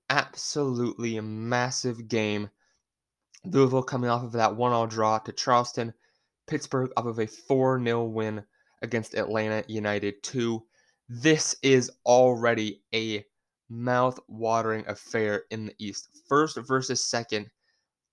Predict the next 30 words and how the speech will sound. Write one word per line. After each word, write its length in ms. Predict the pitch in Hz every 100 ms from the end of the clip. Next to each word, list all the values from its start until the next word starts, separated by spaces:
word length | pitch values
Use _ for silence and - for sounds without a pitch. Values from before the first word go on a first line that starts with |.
| _ _ _
This 160 | 180 190
is 100 | 151 143
already 260 | 151 147
set 380 | 135 - 120 -
to 80 | 127
feel 240 | - 123
like 200 | 113 110 -
a 120 | 113
playoff 580 | - - 113 113 110 107 _ 104
game, 300 | 113 107 98 - 135
maybe 200 | 165 170 175
even 200 | 156 110
a 80 |
f-, 260 | 113 - _ _ _ _ _ _ _ _ _ -
playoff 300 | 143 131 123
semifinal 1000 | - 147 143 117 _ - 143 139 113 101
game. 300 | 101 95 _ _ _ _ _ _
It's 180 | 139 147
insane 500 | 139 - 156 147 127
that 120 | 120
we're 100 | 117
already 240 | 123 131
getting 220 | 131 127 117
a 80 |
first 340 | 113 131 127 -
versus 260 | 123 113
second 340 | - 120 110 107
in 100 | 117
only 220 | 120 110
week 340 | 104 139 127